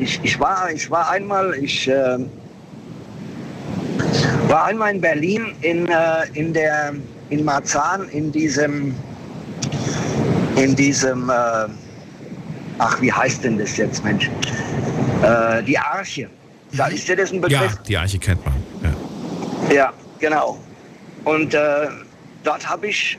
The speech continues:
Speaker 1: äh, verschiedene Schlafsäcke hingebracht. Ich hab, äh, hab mich damit mal beschäftigt,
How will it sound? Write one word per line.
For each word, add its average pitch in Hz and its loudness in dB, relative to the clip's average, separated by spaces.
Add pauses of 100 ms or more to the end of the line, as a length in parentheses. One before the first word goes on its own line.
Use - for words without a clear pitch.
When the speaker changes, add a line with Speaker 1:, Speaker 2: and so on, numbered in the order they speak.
(140)
Speaker 1:
äh, 147 2 (1500)
verschiedene 196 2
Schlafsäcke 160 -2
hingebracht. 117 -6 (340)
Ich - -2
hab, - 0
äh, 135 6
hab 131 0
mich - -2
damit 185 0
mal 180 0
beschäftigt, 175 -2